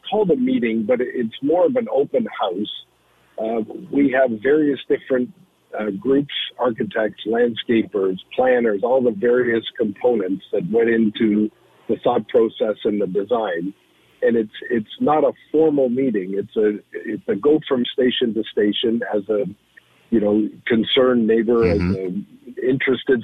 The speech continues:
Speaker 1: citizen, as somebody who's for it or against it, and give us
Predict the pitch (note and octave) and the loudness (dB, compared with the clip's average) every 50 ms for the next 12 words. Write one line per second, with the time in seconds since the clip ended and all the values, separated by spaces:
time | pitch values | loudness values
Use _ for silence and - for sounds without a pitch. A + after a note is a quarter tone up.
0 | - - C3 A2+ A#2+ A2+ - - C3 B2 B2+ B2+ G#2+ G2+ G2+ G2 - C3 A#2+ A#2 | -2 -2 0 0 0 -2 0 0 0 2 2 2 0 0 -4 -4 -4 -2 -2 0
1 | A2+ A#2 A#2 A2+ A2+ A2 A#2+ A2+ G#2+ G2+ G2 - - - - _ _ _ _ _ | 0 2 2 2 2 2 2 2 0 0 -4 -8 -12 -16 -16 _ _ _ _ _
2 | _ _ _ - D#3+ D3 C#3 C3+ B2+ A#2+ A#2 A2+ A2+ G#2 G2+ G#2+ A#2 A2+ A#2+ - | _ _ _ 2 4 4 4 4 4 2 2 4 2 2 0 0 0 0 -2 -6
3 | - - C3 A#2+ A2 - - A2+ A#2 A#2 A2+ A#2 A#2 G2 - _ _ _ - C3+ | -4 -2 -2 -2 -2 -4 -2 0 0 0 0 -2 -4 -6 -8 _ _ _ -4 -2
4 | C3+ C#3+ C#3+ | 0 0 -2